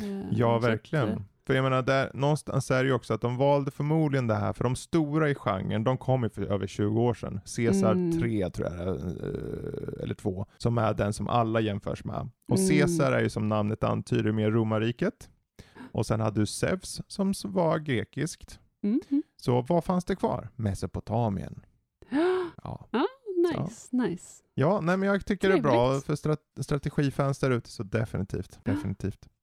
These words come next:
Speaker 1: Gött.
Speaker 2: Ehm.
Speaker 1: Sen har du kört, eh, var det Outriders det hette?
Speaker 2: Just det, jag tog och,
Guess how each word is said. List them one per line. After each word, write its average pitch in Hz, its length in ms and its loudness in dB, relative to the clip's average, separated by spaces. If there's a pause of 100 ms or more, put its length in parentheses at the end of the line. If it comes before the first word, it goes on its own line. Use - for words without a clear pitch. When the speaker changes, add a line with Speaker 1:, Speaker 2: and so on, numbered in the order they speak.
(160)
Speaker 1:
Gött. - 420 -6
Speaker 2:
Ehm. 113 540 0 (160)
Speaker 1:
Sen 233 200 0
har 294 100 2
du 508 120 0
kört, - 580 0
eh, 247 1500 0
var 294 100 2
det 311 100 -2 (120)
Outriders 185 680 -4
det - 100 -8
hette? 180 160 -6
Speaker 2:
Just 147 360 2
det, 110 80 4
jag 117 180 2
tog 151 300 0
och, 127 520 0